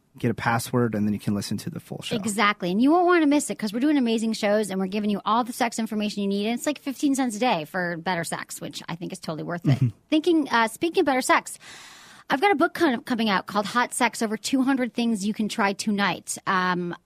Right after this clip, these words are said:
Speaker 2: and it's actually really good. I showed it yesterday during the show. I'm just, I know it's my own book, and you're like, "Yeah, of course you're gonna say your own book is really good." But really, it is just those little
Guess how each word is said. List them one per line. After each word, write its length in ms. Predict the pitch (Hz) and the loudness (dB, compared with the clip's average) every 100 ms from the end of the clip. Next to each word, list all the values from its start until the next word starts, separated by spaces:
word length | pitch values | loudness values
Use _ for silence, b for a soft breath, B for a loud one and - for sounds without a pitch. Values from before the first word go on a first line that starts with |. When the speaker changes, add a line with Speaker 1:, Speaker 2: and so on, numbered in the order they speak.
| _ _ | _ _
Speaker 2:
and 540 | 208 196 190 185 185 180 | -4 0 0 0 -2 -4
it's 240 | 240 - - | -10 -10 -6
actually 340 | - 208 - 202 | -4 -4 -6 -6
really 280 | 170 170 165 | -4 -4 -4
good. 340 | 156 147 151 - - | -4 -6 -10 -18 -10
I 60 | 214 | -8
showed 220 | - 220 | -2 -2
it 60 | 170 | -2
yesterday 340 | 170 - 160 | -4 -4 -6
during 180 | 151 147 | -4 -4
the 60 | |
show. 220 | 160 151 151 B B B B | -4 -4 -6 B B B B
I'm 180 | 294 349 | 2 2
just, 140 | 339 | 4
I 60 | 277 | 4
know 160 | 269 | 6
it's 140 | 277 285 | 4 4
my 180 | 254 247 | 2 4
own 100 | 226 | 4
book, 220 | 220 294 | 4 2
and 80 | 220 | 0
you're 80 | 214 | 2
like, 180 | 233 | 0
"Yeah, 180 | 247 339 | 2 2
of 100 | 220 | 2
course 180 | - 330 | 0 -2
you're 80 | 254 | 0
gonna 140 | 190 | -2
say 160 | 170 185 | -2 -2
your 120 | 185 | -2
own 80 | 185 | -2
book 100 | 180 | -4
is 120 | 165 | -4
really 200 | 170 170 | -2 -4
good." 180 | 175 156 | -2 -4
But 160 | 175 185 | -4 -2
really, 380 | 196 220 269 240 | 0 0 0 0
it 140 | 220 | 0
is 200 | 233 233 | 0 0
just 160 | 233 - | -2 -2
those 140 | 202 | -2
little 260 | 214 285 | 0 -2